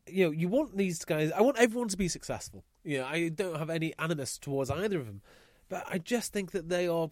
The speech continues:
kind of robotic. This is how you say, this is how you behave like a director of rugby. And I think the players need, even the top ones need a little bit more from their D O R. Um,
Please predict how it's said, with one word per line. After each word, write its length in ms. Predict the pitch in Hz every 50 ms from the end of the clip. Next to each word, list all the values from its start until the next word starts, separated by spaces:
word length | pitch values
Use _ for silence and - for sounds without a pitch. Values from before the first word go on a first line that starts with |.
| -
kind 180 | - - 180 175
of 160 | 165 139 -
robotic. 680 | 165 156 - - 175 160 - - 185 170 147 - - _ _ _ _ -
This 160 | 180 165 -
is 120 | 190 160
how 120 | 156 175 175
you 160 | 170 175 170
say, 300 | - - - 151 139 -
this 180 | 147 180 165 175
is 80 | 170
how 120 | 147 175 170
you 120 | 170 165
behave 320 | 160 143 131 165 160 151
like 100 | 139 131
a 40 | -
director 340 | 135 143 135 135 131 127 143
of 80 | 127 135
rugby. 320 | 160 156 139 - 127 120
And 140 | 120 147 160
I 20 |
think 160 | 165 - 285
the 80 | 269 240
players 260 | - 240 220 185 147
need, 380 | 151 156 190 202 185 165 - - - - - - _
even 260 | - 254 269 254 262
the 40 | 220
top 300 | - - 233 214 - -
ones 200 | 185 165 147 143 151
need 160 | 190 202 190
a 60 | 165
little 200 | 151 165 175 165
bit 160 | - 170 135
more 320 | 160 147 156 170 180 185 175
from 140 | - 151 147
their 160 | 143 131 120
D 200 | - 139 131 120
O 140 | 113 110 110
R. 240 | 107 92 - - - _ _ _ _ _ _ _ _ _ _ _ _ - 131 135 135 135
Um, 200 | 131 135 131